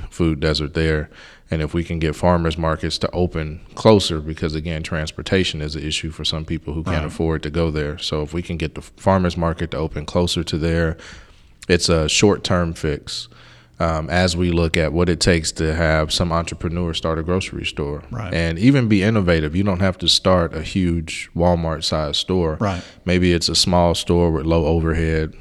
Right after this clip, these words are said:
Speaker 1: low supply. Maybe you run out a couple times a week 'cause you didn't buy a whole lot,
Speaker 2: Right.
Speaker 1: but that's better than what we have right now.
Speaker 2: Right.
Speaker 1: And as we build that small store model, maybe it grows into something that has that consistent, uh, customer base.
Speaker 2: How are things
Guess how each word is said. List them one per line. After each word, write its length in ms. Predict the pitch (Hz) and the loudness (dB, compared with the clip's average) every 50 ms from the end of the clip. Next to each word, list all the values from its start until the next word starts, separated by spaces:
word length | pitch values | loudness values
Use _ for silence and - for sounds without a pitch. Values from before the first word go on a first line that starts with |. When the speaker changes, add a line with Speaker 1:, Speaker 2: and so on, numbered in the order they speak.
| - - - - | -20 -20 -12 -4
Speaker 1:
low 220 | - 85 85 87 | -2 0 0 0
supply. 640 | 82 - - 82 - - 85 82 80 80 80 80 82 - - - - - - - _ _ | 0 -2 -4 -4 -2 0 2 2 2 2 0 -2 -4 -8 -12 -18 -20 -20 -20 -20 _ _
Maybe 300 | - 85 85 85 80 85 | -4 -2 0 0 0 0
you 160 | 85 87 87 | 0 0 0
run 180 | 85 85 87 82 | 2 2 2 2
out 260 | 82 80 87 82 76 | 2 0 0 -2 -4
a 60 | 80 80 | -6 -6
couple 280 | - 92 80 82 82 | -4 -4 -4 -4 -4
times 320 | - - 85 85 82 80 82 | -4 -2 -2 -2 -2 -2 -4
a 60 | 80 | -4
week 260 | 73 78 80 82 - | -4 -4 -6 -6 -6
'cause 120 | - 87 80 | -6 -4 -4
you 80 | 80 78 | -2 -2
didn't 220 | 82 80 78 80 | -2 -4 -2 -2
buy 200 | 76 82 82 82 | 0 2 2 2
a 80 | 80 78 | 2 2
whole 240 | 80 85 78 78 76 | 0 0 -2 -2 -2
lot, 340 | 78 78 80 78 - - | -2 -2 -2 -2 -4 -6
Speaker 2:
Right. 100 | - 90 78 78 78 - | -6 -4 -2 -2 -4 -4
Speaker 1:
but 140 | - - _ _ _ _ - | -8 -14 _ _ _ _ -6
that's 320 | - 87 92 87 80 - | 0 2 2 2 2 0
better 300 | - 82 85 82 82 80 | -2 -2 0 0 0 0
than 160 | 76 78 78 | -2 -4 -6
what 120 | 76 76 71 | -6 -8 -6
we 140 | 76 78 76 | -6 -6 -4
have 240 | 80 78 76 78 | -4 -4 -6 -6
right 220 | 78 73 73 76 76 | -6 -8 -8 -8 -8
now. 300 | 78 73 71 - - - - | -10 -10 -10 -12 -14 -14 -10
Speaker 2:
Right. 100 | - 98 | -4 -2
Speaker 1:
And 100 | 87 82 | -2 0
as 160 | 80 80 - 80 | 0 0 -2 0
we 160 | 82 87 87 | 0 0 -2
build 380 | 80 76 87 87 85 85 80 | 0 2 4 4 4 4 4
that 260 | - 85 82 80 78 - | 2 2 2 2 2 0
small 380 | - - 95 90 90 85 87 | 0 2 4 4 4 4 2
store 340 | - - - 90 87 85 82 | 2 0 2 2 4 4 2
model, 360 | 82 80 80 78 78 78 78 | 2 0 0 0 0 -2 -2
maybe 320 | 78 80 80 78 78 78 78 | -2 -2 -2 -2 -2 -2 -2
it 100 | 73 71 | -2 -2
grows 320 | 87 85 82 80 78 76 | 0 0 0 0 0 -4
into 160 | 78 76 73 | -6 -6 -4
something 400 | - - - 78 78 - 85 78 | -4 -4 -4 -6 -8 -8 -8 -6
that 280 | 78 78 76 73 73 - - - - - - - - | -4 -4 -6 -6 -8 -12 -18 -20 -20 -20 -20 -20 -8
has 280 | - - 87 80 76 76 | -2 2 2 2 2 0
that 160 | 82 76 78 | -2 -4 -4
consistent, 500 | - 78 - - 82 76 - 76 73 - - - - | -6 -6 -4 -4 -4 -4 -6 -8 -10 -10 -14 -12 -10
uh, 160 | - 85 69 73 | -8 -8 -8 -6
customer 420 | - - 76 - - 78 71 71 | -4 -4 -4 -4 -6 -10 -10 -10
base. 360 | 71 - - - - - - - - - - - - - _ _ | -12 -12 -12 -12 -14 -16 -20 -20 -20 -20 -20 -20 -20 -20 _ _
Speaker 2:
How 140 | - 165 - | -6 -4 0
are 100 | - 127 | 0 0
things 520 | 117 - 117 104 98 101 98 - - - | 0 0 -2 -2 -2 -2 -2 -2 -4 -4